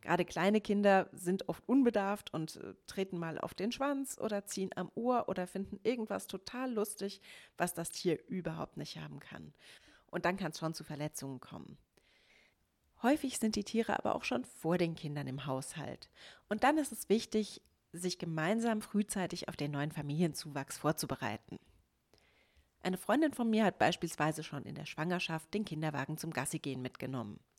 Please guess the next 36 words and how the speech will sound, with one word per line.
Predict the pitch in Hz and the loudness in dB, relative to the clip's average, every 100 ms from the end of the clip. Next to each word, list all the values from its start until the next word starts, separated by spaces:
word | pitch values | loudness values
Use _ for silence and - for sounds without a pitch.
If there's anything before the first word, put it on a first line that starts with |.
| _ _ _ | _ _ _
Es | 190 | -2
gibt | 254 220 | 4 6
noch | 196 | 6
viele | 214 202 | 8 6
andere | 151 180 175 | 6 4 2
Dinge, | 147 143 143 | 0 0 -2
die | 147 | 0
man | 143 139 | 0 0
tun | - 170 | 2 2
kann, | - 165 170 | 2 0 2
um | 156 | 0
das | 156 147 | 0 0
eigene | - 147 151 147 | 0 0 0 -4
Tier | - 180 185 175 - | -4 0 0 0 -2
auf | 156 | -2
den | - 151 | 0 -2
neuen | 143 135 143 | 0 -2 -2
Familienzuwachs | 147 143 143 156 - 143 139 131 - - | -6 -6 -2 -2 -2 -6 -6 -4 -8 -8
vorzubereiten. | - 151 - 147 135 104 104 - - - - - - | 2 2 4 -2 -2 -4 -6 -8 -12 -12 -18 -18 -6
Das | - 175 190 | 0 2 6
würde | 185 | 6
jetzt | 175 160 - | 6 2 2
hier | 156 | 0
aber | - 143 | 2 -2
völlig | - 190 190 180 | 4 6 6 2
am | 151 | -2
Thema | 160 185 165 | 0 4 4
vorbeiführen | 151 147 127 139 - 165 180 | 2 0 2 0 4 4 4
und | 110 | 2
da | 151 | -4
kann | - 151 | -4 -4
ich | 151 - | -4 0
nur | 135 | -2
aufs | - | 0
Internet | 151 147 127 123 | 0 0 0 -2
verweisen. | - - 113 123 - | -4 -2 -2 -4 -10